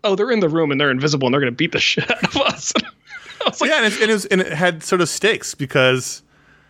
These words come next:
Speaker 2: you know, for up to this point, it's almost been the invincible X-Men because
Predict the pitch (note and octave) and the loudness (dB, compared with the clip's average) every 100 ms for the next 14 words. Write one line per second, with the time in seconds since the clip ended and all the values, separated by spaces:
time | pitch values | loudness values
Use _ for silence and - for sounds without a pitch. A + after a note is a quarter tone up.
0 | _ _ _ - D3+ C3 A#2 A#2+ B2+ C3 | _ _ _ -8 -2 2 4 2 0 -8
1 | - D3+ C#3 - - - D3+ C#3+ D3 C3+ | -4 0 0 -4 -10 -2 0 0 -2 -4
2 | C3+ - D3 F#3+ D3+ B2+ - - C3+ - | -6 -6 -2 0 0 -2 -10 -10 -8 0
3 | C#3+ C3+ - B2+ B2+ A2+ B2+ B2 B2 A#2 | 2 2 0 0 0 0 -2 -2 -2 0
4 | B2+ - - G#2 G#2+ G#2+ A2 G#2+ G#2+ - | 0 -2 -14 -12 -12 -6 -4 -4 -8 -16